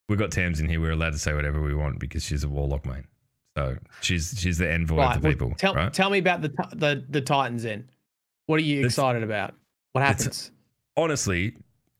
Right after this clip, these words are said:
Speaker 1: uh, uh, reading through the description of the Titan Super, it sounds a lot like, um, sort of like a bottom tree striker Titan in that it's basically geared around running around, beating things with fucking melee attacks.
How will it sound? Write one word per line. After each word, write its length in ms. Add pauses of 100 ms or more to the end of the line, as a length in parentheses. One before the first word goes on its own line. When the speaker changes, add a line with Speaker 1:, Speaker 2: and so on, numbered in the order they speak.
(160)
Speaker 1:
uh, 200
uh, 60
reading 300
through 140
the 80
description 460
of 60
the 60
Titan 320
Super, 480
it 100
sounds 280
a 40
lot 260
like, 680
um, 640
sort 200
of 60
like 140
a 60
bottom 400
tree 340
striker 440
Titan 520
in 220
that 160
it's 180
basically 520
geared 300
around 300
running 280
around, 420 (300)
beating 280
things 260
with 120
fucking 560 (360)
melee 300
attacks. 460